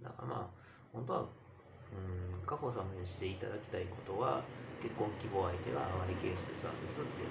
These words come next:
もしかしたらそういう動画ありました？あー、それは僕は今まだ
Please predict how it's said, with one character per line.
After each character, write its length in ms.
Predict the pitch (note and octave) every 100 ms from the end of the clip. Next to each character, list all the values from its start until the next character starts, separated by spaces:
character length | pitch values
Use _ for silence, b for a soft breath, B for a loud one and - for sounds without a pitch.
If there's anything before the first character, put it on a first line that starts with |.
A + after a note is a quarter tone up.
| -
も 60 | G#2
し 100 | -
か 80 |
し 60 | C3
た 60 | F2+
ら 60 |
そ 100 | C3+
う 60 | D3
い 80 | B2+
う 40 |
動 80 | F2+ F2+
画 120 | C2+
あ 60 | G#2+
り 60 |
ま 140 | A2 D3+
し 140 | -
た？ 60 | -
あ 20 | F2+ - - B B B B B B B B B - - G2 G2 F#2 E2+ E2 - - F#2 A2+
ー、 40 |
そ 260 | - - D#3
れ 60 |
は 160 | E3 D#3
僕 260 | G2+ G#2
は 60 | A2
今 200 | G#2 G#2
ま 160 | G2
だ 120 | G#2